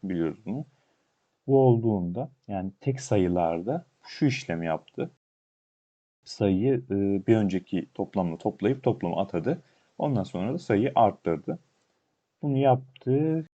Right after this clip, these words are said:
döndü, döndü. En son sayı yüz bir oldu ve, e, artık ko-, koşul sağlanmadı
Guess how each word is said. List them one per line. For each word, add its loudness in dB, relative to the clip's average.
döndü, 2
döndü. -2
En -2
son -6
sayı -6
yüz -4
bir 2
oldu 0
ve, 0
e, -2
artık 4
ko-, -14
koşul -8
sağlanmadı 2